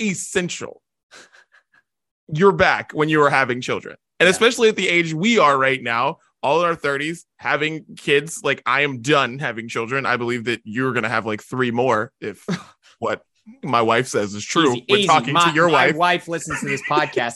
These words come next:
Speaker 2: Easy, easy. <laughs>
Speaker 1: So, um, hey, man, that's a warning shot for you, man, not me. I don't know. Anyway,
Speaker 2: <laughs>
Speaker 1: um, <laughs> that's, <laughs> I know I'm done. Uh, but yeah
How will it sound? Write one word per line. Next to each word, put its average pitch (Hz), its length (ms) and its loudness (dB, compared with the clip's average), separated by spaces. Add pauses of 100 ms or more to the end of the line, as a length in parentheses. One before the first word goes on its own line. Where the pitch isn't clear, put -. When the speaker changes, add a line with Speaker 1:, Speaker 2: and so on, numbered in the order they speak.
Speaker 2:
Easy, 139 440 -4 (200)
easy. 143 540 -2
<laughs> - 60 -20 (1900)
Speaker 1:
So, 208 340 0
um, 139 320 0 (180)
hey, 190 160 2
man, 147 180 -2
that's 170 200 -2
a 147 100 -2 (200)
warning 160 360 -2
shot 160 320 -2
for 131 100 -8
you, 190 240 -2
man, 110 280 -6
not 143 200 -4
me. 156 220 -4
I 113 100 -4
don't 113 220 -6
know. 92 100 -18 (140)
Anyway, 196 340 0 (380)
Speaker 2:
<laughs> 190 380 -6
Speaker 1:
um, 180 380 4
<laughs> - 40 0
that's, - 340 0 (440)
<laughs> - 440 -12
I 190 140 0
know 170 220 -4
I'm 175 260 0
done. 127 260 -2 (400)
Uh, 160 320 4
but 165 220 -2
yeah 156 240 0